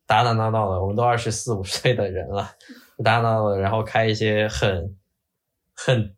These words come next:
很低质的，呃，玩笑跟游戏。就我会觉得就大家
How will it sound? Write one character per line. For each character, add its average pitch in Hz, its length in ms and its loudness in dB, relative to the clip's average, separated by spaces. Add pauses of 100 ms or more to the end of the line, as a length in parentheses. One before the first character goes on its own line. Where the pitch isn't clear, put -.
很 104 300 -4
低 139 220 0
质 147 180 -2
的， 110 140 2 (580)
呃， 101 320 -2
玩 101 240 0
笑 104 580 0
跟 110 240 -2
游 98 220 -6
戏。 113 540 -12
就 175 160 0
我 147 60 2
会 147 80 0
觉 135 120 -2
得 143 140 -2
就 143 120 -2
大 147 240 -2
家 139 420 -2